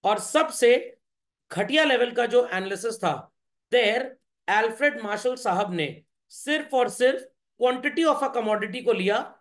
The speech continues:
प्राइस से कोई मतलब नहीं रखा। फिर इन्होंने चीजों को एनालाइज किया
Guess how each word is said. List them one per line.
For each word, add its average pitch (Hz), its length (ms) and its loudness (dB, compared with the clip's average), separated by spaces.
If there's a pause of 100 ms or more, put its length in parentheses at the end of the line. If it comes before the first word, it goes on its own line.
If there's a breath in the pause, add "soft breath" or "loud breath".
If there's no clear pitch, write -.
(180)
प्राइस 214 340 -2
से 320 80 -2
कोई 226 220 2
मतलब 185 300 -4
नहीं 156 120 -6
रखा। - 320 -14 (680)
फिर 349 140 4
इन्होंने 302 340 2
चीजों 285 340 -2
को 285 160 0
एनालाइज 226 500 -2
किया 214 220 0